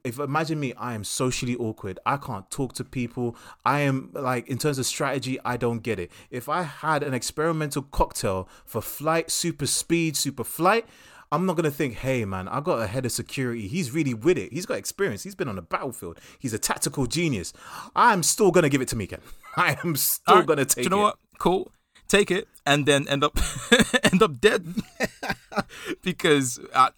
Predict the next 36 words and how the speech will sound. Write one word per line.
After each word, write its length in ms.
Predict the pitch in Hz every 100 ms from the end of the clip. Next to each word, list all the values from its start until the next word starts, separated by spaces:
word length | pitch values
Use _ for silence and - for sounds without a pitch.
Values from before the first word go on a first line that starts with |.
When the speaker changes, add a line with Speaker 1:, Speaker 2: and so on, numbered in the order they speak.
| 117
Speaker 2:
like, 280 | 117 113 -
I'm 280 | 120 107 127
n-, 220 | 123 123
not 140 | 175
saying 200 | - 151
that 140 | 131 110
you 140 | 131
won't, 280 | 117 104 113
you 80 | 120
won't 140 | 101
be 60 | 87
Speaker 1:
Mm-hmm. 100 | 127 123 117
Speaker 2:
capable, 180 | 117 - - -
but, 120 | 113
like, 300 | 107 98 98 -
imagine 360 | 127 175 160
someone 300 | 139 160 135
like 220 | 135 127 -
that 260 | 98 85 _
trying 320 | - 120 117 117
to 80 |
Speaker 1:
Yeah. 60 | 107
Speaker 2:
do 160 | 113 107
and 100 | 101
being 300 | 107 104 98
panicky 400 | 131 120 - 120
about 220 | 110 104
every 160 | 123
little 180 | 123 117
thing, 240 | - 131 123
bro. 180 | 104
You're 100 | 156
gonna 120 | 165 147
catch 160 | 139
a 40 | 127
bullet. 260 | 165 -